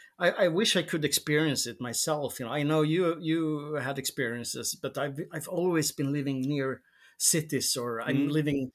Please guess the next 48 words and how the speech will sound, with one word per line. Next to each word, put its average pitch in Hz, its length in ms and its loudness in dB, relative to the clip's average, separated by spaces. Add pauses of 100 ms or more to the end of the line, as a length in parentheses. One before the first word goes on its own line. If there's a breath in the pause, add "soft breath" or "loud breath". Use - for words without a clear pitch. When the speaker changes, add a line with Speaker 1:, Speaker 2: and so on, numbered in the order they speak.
(100)
Speaker 1:
five 160 340 6
kilometers 147 540 2
from 131 200 0
the 131 100 0
biggest 131 720 -2
airport 139 500 0
in 117 100 -6
Sweden. 139 520 -2
You 143 80 -6
know, 110 120 -4
so 127 160 -4
I 123 80 0
have 120 200 -6
airplanes 143 600 0
all 135 260 -2
day 117 140 -2
long, 127 360 -4
or, 117 320 -6
you 160 100 0
know, 127 120 0
it's - 300 -6
Speaker 2:
Yeah. 127 400 8 (100)
Speaker 1:
uh, 143 540 -2
so - 160 4
it's 160 160 6
like, 151 280 2
uh, 139 240 0
I, 156 240 0
I, 147 260 0 (420 loud breath)
I - 60 -4
never 165 280 4
have 143 200 2
the, 131 240 0
the, 143 260 -10 (100)
the, 160 280 -12 (200)
the 147 80 -6
chance 160 460 4
just - 280 -4
to 131 160 -4
explore 160 640 4
this 131 400 0
idea 127 320 -4
more, 160 240 0
because - 300 -6
I 135 40 -4
would 139 220 -10
love 165 420 -2
to, 101 300 -10